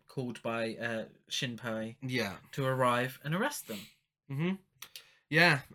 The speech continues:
Speaker 2: and, uh, Shinpai gives an inspiring speech.
Speaker 1: He does. Uh, one thing I noticed, and obviously we're talking about the idea of a kid-, kidnapping plot in a children's film.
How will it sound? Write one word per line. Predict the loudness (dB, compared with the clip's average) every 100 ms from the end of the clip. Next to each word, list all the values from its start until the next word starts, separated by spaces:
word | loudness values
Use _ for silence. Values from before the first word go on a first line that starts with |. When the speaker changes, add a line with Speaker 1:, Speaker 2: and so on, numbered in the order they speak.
| 0
Speaker 2:
and, | 4 4 4 6
uh, | 6 6
Shinpai | 4 4 4 2
gives | 2 0
an | -2
inspiring | -4 2 4 6 2
speech. | -4 -8 -10 -8 -8 -8 -12 -20 -20 -20 _ _ _ _
Speaker 1:
He | -2 0
does. | 2 6 6 6 0 -8 -12
Uh, | -12 -14 _ _
one | -6 -2 0 0
thing | 0 2
I | 4
noticed, | 4 4 2 -2 -2 -4 -8 -8 -4
and | -2
obviously | -2 -4 -4
we're | -2
talking | -2 -2 -4
about | -4 -4 -4
the | -4
idea | -4 -4 -2 -2
of | -4
a |
kid-, | -10 -6 -6 -6 -14 -10
kidnapping | -6 -4 -4 -8 -8 -10 -10 -8
plot | -8 -8 -12 _ _ _ _ _
in | -8 -6
a |
children's | -4 0 2 0 -4 -6 -6
film. | -6 -6